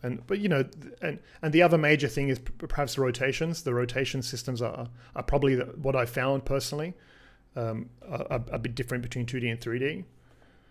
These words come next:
Um, but for the most part, you know, it's, three D is pretty damn accessible, um,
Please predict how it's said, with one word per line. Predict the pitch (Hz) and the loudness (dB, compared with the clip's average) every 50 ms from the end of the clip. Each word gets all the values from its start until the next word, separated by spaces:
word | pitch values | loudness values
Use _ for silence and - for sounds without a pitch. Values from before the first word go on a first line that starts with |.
| _ _ _ _ _ _ - - | _ _ _ _ _ _ -18 -8
Um, | - 139 131 131 127 135 - - - | -4 -2 0 0 -2 -4 -6 -4 -2
but | 165 170 - | -2 0 2
for | - 220 | 0 0
the | 202 | 2
most | 160 156 165 190 - - - | 4 4 6 4 4 0 -2
part, | 131 123 113 117 123 - - - | -2 0 0 0 0 -2 -8 -16
you | 123 120 156 135 | -8 -6 -2 0
know, | 135 127 | 0 0
it's, | - - 123 117 - - - - | 0 0 -4 -8 -10 -12 -12 -14
three | 143 - - 170 165 | -4 2 4 4 4
D | 147 131 | 4 2
is | 123 117 | 0 0
pretty | - - 151 131 120 | 0 0 0 0 0
damn | 120 120 120 117 | -2 0 -2 -2
accessible, | 110 - - - 120 - - - 117 117 120 123 - - | -2 -4 -4 -6 -6 -6 -8 -8 -8 -8 -8 -10 -10 -8
um, | 151 117 110 104 104 | -6 -4 -4 -4 -6